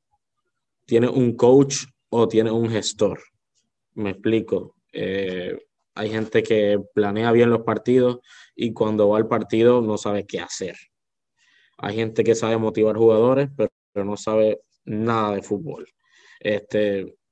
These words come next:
y, y Porter demostró de que planea bien los partidos y que,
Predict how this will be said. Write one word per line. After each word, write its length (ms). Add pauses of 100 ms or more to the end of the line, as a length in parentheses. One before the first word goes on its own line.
(120)
y, 240 (140)
y 280
Porter 600 (320)
demostró 1000 (180)
de 340
que 640 (880)
planea 480
bien 200
los 140
partidos 760 (440)
y 180
que, 340